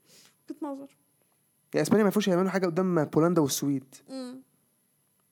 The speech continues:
Speaker 2: فلا يعني هم فكرة ان هم بدأ، بدأ تحس ان هم بدأوا ي-،
Speaker 1: بدأوا يفوقوا.
Speaker 2: بدأوا يفهموا بعض في الهجوم شوية، اه، يعني.
Speaker 1: بدأوا يحسوا اللي هو يا جماعة احنا بنلعب في اليورو على فكرة يعني.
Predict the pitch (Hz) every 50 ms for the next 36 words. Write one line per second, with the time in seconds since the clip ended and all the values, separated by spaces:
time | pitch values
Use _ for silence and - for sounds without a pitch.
0 | _ _ _ _ 143 156 185 196 185 180 190 202 202 190 - 202 - 202 - 185
1 | 190 190 190 196 196 202 202 180 156 - - - - - - _ _ _ _ 151
2 | 170 180 185 - - - - - 60 62 - - _ _ - - 190 - - 196
3 | 190 196 190 185 175 190 185 190 170 156 147 131 - - - - - _ _ 269
4 | 311 311 320 294 302 285 294 - 302 285 202 160 294 302 302 - _ _ _ _
5 | _ _ _ _ _ _ _ - 165 196 208 190 - 196 196 190 196 196 190 -
6 | 180 160 156 180 - - - 170 160 156 151 139 135 147 147 - - 302 311 320
7 | 302 294 302 - 330 320 - - 320 294 311 302 302 294 269 269 269 285 294 -
8 | - 285 254 247 254 277 285 277 277 - _ 262 247 247 262 262 254 247 240 240
9 | 240 240 - 262 - - - - - 311 311 - - 330 320